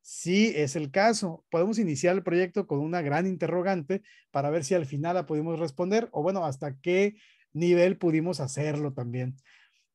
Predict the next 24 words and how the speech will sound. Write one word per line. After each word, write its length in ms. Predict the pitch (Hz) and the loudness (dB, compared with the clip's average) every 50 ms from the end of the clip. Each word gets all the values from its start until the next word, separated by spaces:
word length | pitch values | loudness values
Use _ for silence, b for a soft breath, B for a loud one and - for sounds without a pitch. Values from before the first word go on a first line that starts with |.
| _ - | _ -4
Eh, 200 | 160 165 170 165 | -2 0 0 0
de 120 | 160 165 | 0 2
la 60 | 170 | 2
misma 180 | 185 208 202 196 | 4 4 4 6
manera, 240 | 190 202 214 233 220 | 6 6 6 4 4
promover 340 | 208 180 165 160 160 170 | 2 -2 2 4 4 4
la 120 | 180 202 196 | 6 6 6
autoevaluación 600 | 185 165 175 156 151 147 147 135 135 175 170 180 | 4 4 4 2 2 2 0 0 0 0 0 0
de 80 | 180 | 0
cada 220 | 147 - 170 175 175 | 0 0 0 0 0
miembro 320 | 175 175 170 170 175 175 | 0 -2 -2 0 2 2
del 100 | 180 180 | 2 2
equipo 500 | 180 165 - 208 196 - - 202 214 214 | 0 0 2 0 0 2 2 2 2 2
y 120 | 160 156 143 | 0 -2 0
la 100 | 151 147 | 2 2
evaluación 400 | 143 143 139 135 131 160 156 156 | 2 2 2 0 -2 -2 -4 -4
entre 220 | 165 156 175 180 | -4 -4 -4 -2
pares, 400 | - 202 196 180 190 196 - - | 4 4 4 6 4 2 -2 -2
además 380 | - 147 139 135 139 147 156 160 | -4 -2 -2 0 0 -2 0 -2
de 80 | 175 170 | 0 0
la 60 | 180 | 2
evaluación 520 | 175 170 170 170 143 135 175 185 202 208 - | 2 2 2 2 0 0 -2 -2 -2 -4 -6
en 220 | 156 139 139 135 | -6 -6 -6 -4
plenaria 560 | 143 156 170 208 208 196 196 196 196 220 214 | -4 -2 0 2 4 4 6 6 4 2 0